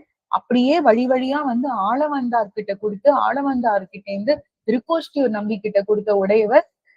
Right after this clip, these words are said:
நம்ம, ஆஹ், உடையவர் மனசுல வச்சிருந்தா திருக்கோஷ்டியூர்லயே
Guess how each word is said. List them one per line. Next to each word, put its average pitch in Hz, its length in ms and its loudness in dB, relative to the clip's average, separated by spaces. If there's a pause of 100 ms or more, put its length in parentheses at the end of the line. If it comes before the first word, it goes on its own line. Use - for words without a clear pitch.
(160)
நம்ம, 196 200 2 (800)
ஆஹ், 180 500 -2 (100)
உடையவர் 285 520 6
மனசுல 240 400 -2
வச்சிருந்தா 208 420 0 (160)
திருக்கோஷ்டியூர்லயே 240 800 0